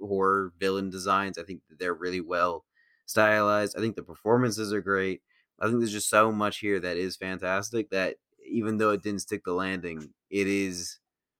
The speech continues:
like, it's not, it's not anywhere close to being anything on top tier level for Edgar Wright, but in terms of m-, movies in general, it is still, uh, better than most.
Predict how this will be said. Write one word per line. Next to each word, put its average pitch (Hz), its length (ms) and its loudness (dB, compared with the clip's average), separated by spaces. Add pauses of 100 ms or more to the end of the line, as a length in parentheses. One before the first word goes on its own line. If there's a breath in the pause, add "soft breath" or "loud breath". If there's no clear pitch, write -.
(300)
like, 98 100 4
it's 113 100 4
not, 127 280 4
it's 95 160 -6
not 107 160 0
anywhere 98 260 0
close 92 300 -6
to 90 60 -14
being 85 220 -6
anything 80 560 -10 (360)
on 90 280 2
top 95 280 2
tier 101 160 0
level 90 200 -2
for 87 160 -4
Edgar 82 220 -4
Wright, 104 400 6
but 90 80 -4
in 90 160 -4
terms 101 180 -8
of 90 100 -8
m-, 87 180 -12 (140)
movies 95 440 -6
in 90 80 -12
general, 85 500 -4 (640)
it 87 160 0
is 90 120 2
still, 87 720 0
uh, 50 280 -18 (560)
better 95 500 0
than 85 380 -8
most. 78 460 -8